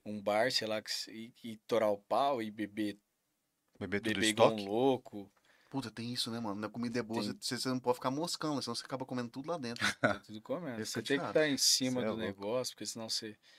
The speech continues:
Speaker 1: você é roubado.
Speaker 3: Puta, merda.
Speaker 1: É,
Speaker 3: Isso
Speaker 1: tem,
Speaker 3: é foda. Isso é
Speaker 1: tem
Speaker 3: foda.
Speaker 1: comida pra levar, é desperdício pra cuidar. Então, o cara que, o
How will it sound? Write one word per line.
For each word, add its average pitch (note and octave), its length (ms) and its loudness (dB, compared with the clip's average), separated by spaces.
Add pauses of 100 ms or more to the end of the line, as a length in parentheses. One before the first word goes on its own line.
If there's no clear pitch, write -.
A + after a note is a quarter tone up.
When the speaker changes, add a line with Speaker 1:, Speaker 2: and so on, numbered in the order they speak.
Speaker 1:
você - 180 -2
é G#2+ 40 4
roubado. G2+ 760 -2 (120)
Speaker 3:
Puta, G#2 360 -10
merda. F#2+ 260 -20
Speaker 1:
É, G#2 220 -14 (200)
Speaker 3:
Isso A#2 100 -4
Speaker 1:
tem, - 40 0
Speaker 3:
é B2+ 40 -2
foda. F2+ 360 -8 (500)
Isso G#2 180 -2
é A2+ 40 -2
Speaker 1:
tem A#2 80 -2
Speaker 3:
foda. G#2+ 120 -2
Speaker 1:
comida A2+ 360 -2
pra G#2 140 -2
levar, G2 460 -2
é G#2+ 40 -4
desperdício G#2+ 760 -2
pra A2 100 -6
cuidar. G2 560 -6 (460)
Então, B2 260 -6
o B2+ 60 -8
cara C3 240 0
que, A#2+ 340 -6 (800)
o G2+ 120 -20